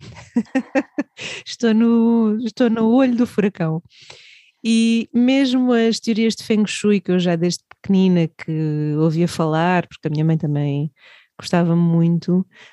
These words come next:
já há muito tempo que demonstram que a disposição dos elementos dentro da casa precisam que haja energia a fluir e que não haja tralha,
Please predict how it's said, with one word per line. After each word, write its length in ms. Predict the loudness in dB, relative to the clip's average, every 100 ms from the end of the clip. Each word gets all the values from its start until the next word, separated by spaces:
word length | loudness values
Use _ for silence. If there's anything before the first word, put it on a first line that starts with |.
| -6
já 200 | 0 2
há 40 |
muito 320 | 2 2 0 -2
tempo 220 | -2 0
que 80 | 0
demonstram 680 | 2 4 4 2 0 -2 0
que 100 | -4
a 20 |
disposição 420 | -6 -6 -2 -2
dos 160 | -2 -2
elementos 560 | -2 0 2 0 -2
dentro 240 | -4 -4 -6
da 100 | -6
casa 680 | -4 -2 -2 -2 -4 -4 -8 -20 _ _ _
precisam 880 | -10 -4 0 2 2 2 2 0 -4 _ _ -4
que 120 | -2
haja 300 | 0 0 2
energia 380 | 2 2 0 -2
a 40 |
fluir 640 | -4 -4 0 2 0 0
e 80 | -2
que 120 | 0
não 100 | 0
haja 240 | 2 0 -2
tralha, 520 | 0 0 0 -2